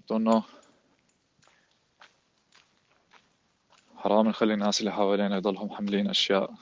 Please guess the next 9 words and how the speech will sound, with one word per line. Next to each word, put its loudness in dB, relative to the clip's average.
إذا -10
بنقدر -2
نريحهم، 4
إذا -2
بنقدر 0
نريح 0
بالهم، 8
نفهم -2
عليهم 6